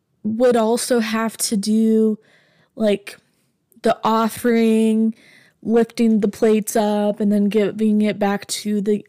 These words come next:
usher, and then say the benediction, and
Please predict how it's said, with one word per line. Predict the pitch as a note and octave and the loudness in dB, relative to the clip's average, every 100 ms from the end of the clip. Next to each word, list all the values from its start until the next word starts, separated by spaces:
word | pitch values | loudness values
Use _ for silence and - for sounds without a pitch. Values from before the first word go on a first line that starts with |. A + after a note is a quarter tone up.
| - | -2
usher, | G#3 G#3 G3+ - G3+ G#3 G#3+ | 0 0 -2 -4 -4 -2 -2
and | G#3+ G3+ F#3+ _ - _ - - _ _ _ _ _ _ - | -2 -2 -2 _ -20 _ -20 -20 _ _ _ _ _ _ -2
then | A3+ A#3 A3+ A3 - | 0 2 2 0 -2
say | - A3+ A3 | -2 0 2
the | G3+ | 0
benediction, | F#3 G#3+ G#3+ - - - A3+ G#3+ A3 G#3+ G3 - - - G#3 G#3 A3 | 0 2 0 -4 -10 -4 -2 0 0 0 -2 -6 -6 -2 -2 0 -2
and | A#3+ A#3 A3+ A3 | -2 -2 -2 -4